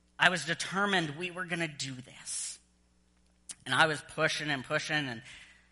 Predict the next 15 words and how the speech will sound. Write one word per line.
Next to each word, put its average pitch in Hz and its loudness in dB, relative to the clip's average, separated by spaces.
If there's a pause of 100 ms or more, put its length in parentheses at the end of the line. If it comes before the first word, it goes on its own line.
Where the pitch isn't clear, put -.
(640)
you 147 -4
know, 131 0
the 131 -4
mortgage 160 2
was 160 0
taking 160 2
too 156 -6
long, 143 4
and 123 -4
all 147 2
this 175 0
other 160 2
stuff - 4
wasn't 147 0
happening, 147 2